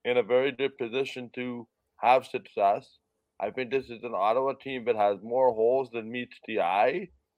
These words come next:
um, contrary to what we thought in the season of them taking the step. To me, this would have been the preeminent move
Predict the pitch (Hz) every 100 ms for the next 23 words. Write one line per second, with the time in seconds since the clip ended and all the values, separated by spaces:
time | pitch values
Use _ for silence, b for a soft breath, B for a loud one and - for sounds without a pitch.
0 | _ _ - 98 101 95 85 69 62 _
1 | _ _ _ _ _ _ _ - 110 120
2 | 113 120 117 113 113 113 - 117 117 107
3 | 98 101 131 98 101 95 101 - 113 113
4 | 107 - 127 117 113 104 98 107 104 113
5 | - 92 90 - 113 127 - _ _ _
6 | _ _ _ _ _ - - 143 185 202
7 | 151 151 147 - - _ _ _ - 147
8 | 160 131 156 143 139 _ 131 139 139 156
9 | 151 123 117 127 139 156 156